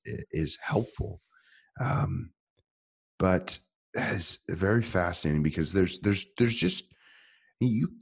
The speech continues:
like, three kids, y-, you cannot necessarily know what having three kids will, will do to you or do to your time. Um, but, uh, what you said was, uh, referring to going out around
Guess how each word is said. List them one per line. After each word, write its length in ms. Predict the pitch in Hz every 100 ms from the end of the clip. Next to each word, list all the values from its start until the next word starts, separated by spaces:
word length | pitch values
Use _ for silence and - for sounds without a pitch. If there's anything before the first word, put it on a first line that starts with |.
| 113 - -
like, 180 | 104 -
three 200 | 127 117
kids, 460 | - - - - 98
y-, 100 | 104
you 160 | -
cannot 480 | 156 214 190 - -
necessarily 760 | - 139 - 113 - 147 92 90
know 200 | 151 147
what 260 | 98 95 -
having 420 | - 107 101 92
three 220 | 90 80
kids 420 | - - 95 92
will, 280 | 80 76 71
will 220 | 82 80 76 76
do 300 | 107 117 113 -
to 200 | - 165
you 320 | 87 67 71 -
or 100 | 85
do 240 | 78 95
to 220 | 92 - 92
your 220 | 78 69 - -
time. 380 | - 67 71 127 _ _ _ - - _ -
Um, 500 | 95 92 90 90 87 _ _ _ -
but, 200 | 101 - - _ _ _ _ _ _ _ _ - -
uh, 100 | - - -
what 300 | 90 135 147
you 140 | 120
said 300 | 110 104 92 85
was, 260 | 80 - _ _ -
uh, 180 | - 78 -
referring 460 | - 87 - 117 113
to 100 | 101
going 300 | 90 87 82
out 240 | 76 78 -
around 480 | 78 78 78 76